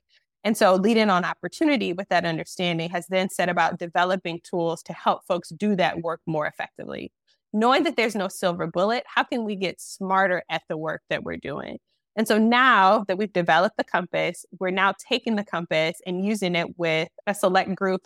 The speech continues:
of corporations to help them evaluate their investments over the course of the past two to three years. So let's look at Lead In on Opportunity, look at everything that you've invested in a community over the course of the past two to three years,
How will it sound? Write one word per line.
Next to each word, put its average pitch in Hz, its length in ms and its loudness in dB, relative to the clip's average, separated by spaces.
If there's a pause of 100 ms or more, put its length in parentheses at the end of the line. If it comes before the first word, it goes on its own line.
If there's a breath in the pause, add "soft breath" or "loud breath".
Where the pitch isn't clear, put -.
of 175 120 -10
corporations 190 800 -2
to 185 80 -10
help 226 260 0
them 190 220 0
evaluate 202 880 0
their 180 160 -2
investments 175 640 -6
over 185 200 2
the 170 100 0
course 170 340 -4
of 160 80 -4
the 160 80 -6
past - 400 -2
two 185 140 -2
to 165 100 0
three 156 220 0
years. 76 440 -4 (460)
So 214 140 4
let's 226 280 4
look 247 240 4
at 185 160 4
Lead 208 200 2
In 226 120 4
on 190 140 4
Opportunity, 170 600 -2
look 214 220 0
at - 180 2
everything 254 460 2
that 220 160 -4
you've 208 120 -4
invested 175 500 -4
in 165 160 -2
a 165 60 -6 (100)
community 165 420 -4
over 160 220 -6
the 170 80 -8
course - 320 -8
of 156 60 -6
the 160 60 -10
past - 300 -2
two 196 80 -2
to 175 100 0
three 165 220 0
years, 156 460 -2